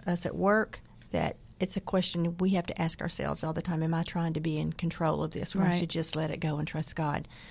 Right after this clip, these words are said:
Speaker 1: I ask myself that often, and sometimes I don't, I, you know, I realize I'm trying to be in control again.
Speaker 2: <laughs>
Speaker 1: And
Speaker 2: Yeah.
Speaker 1: <laughs> so it's just a good question for all of us today.
Speaker 2: So that's good. Well, let's wrap it up, and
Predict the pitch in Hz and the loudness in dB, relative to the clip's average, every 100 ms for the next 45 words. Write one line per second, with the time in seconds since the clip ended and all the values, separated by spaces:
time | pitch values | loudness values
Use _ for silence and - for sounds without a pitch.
0 | - - 170 160 - 160 - 165 - 127 | -10 0 0 0 0 -2 -2 -2 -2 -4
1 | - - 156 160 - - 170 165 170 175 | -4 2 2 4 -2 0 2 2 2 2
2 | 165 160 156 151 - 175 165 - - - | 0 2 0 -2 0 0 0 -2 -4 0
3 | 196 143 135 - 156 160 160 151 160 160 | 2 4 2 0 0 4 4 4 2 0
4 | 165 156 147 156 139 165 - 165 - - | 0 0 0 -2 -4 -6 -2 0 -2 -6
5 | - - 185 175 175 151 147 - - - | -14 0 2 4 4 4 2 -2 -14 2
6 | 240 190 185 214 - 214 - - - - | 8 10 12 10 10 6 4 -8 -14 -8
7 | - 269 254 - 247 277 262 233 240 240 | 6 10 10 10 4 4 2 0 0 2
8 | 220 226 214 175 165 156 143 - 127 - | 2 2 4 4 4 2 -2 -2 0 0
9 | 160 - - - - - - 180 185 - | -2 -8 -20 -20 -20 -10 -2 0 -2 -2
10 | 220 220 - 220 - - - 262 330 339 | -2 -2 -2 0 0 -4 -4 2 2 2
11 | - 233 233 202 180 190 - - 190 196 | 2 2 4 4 4 2 -4 -2 0 2
12 | 190 | 0